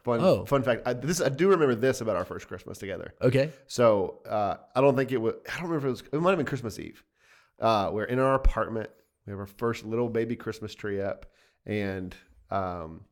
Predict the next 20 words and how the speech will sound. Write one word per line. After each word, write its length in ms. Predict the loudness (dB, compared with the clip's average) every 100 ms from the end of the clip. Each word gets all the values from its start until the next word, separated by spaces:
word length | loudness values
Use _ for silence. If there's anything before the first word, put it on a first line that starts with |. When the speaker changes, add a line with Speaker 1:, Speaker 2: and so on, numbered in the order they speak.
| -18 _ _ _ _
Speaker 1:
we're 160 | 0 0
sitting 320 | 0 -4 -4
there 440 | -4 -2 -2 -6 -10 _ _ _ _ -6
in 100 | -2
the 80 | 0
living 260 | 0 -2
room 200 | -2 -2
by 120 | -2
the 80 | -4
Christmas 340 | -6 -10 -10 -14
tree, 420 | -10 -8 -8 -10 _ _ _
and 120 | -12 -10
Kate 220 | -10 -8
starts 240 | -8 -8
crying. 500 | -14 -16 -12 -12 -14 -18 _ _ _ _ _ _ _ -4
And 80 | -2
I'm 100 | -2
like, 160 | -6 -8
"What's 300 | -8 -8 -8
wrong?" 340 | -10 -10 -12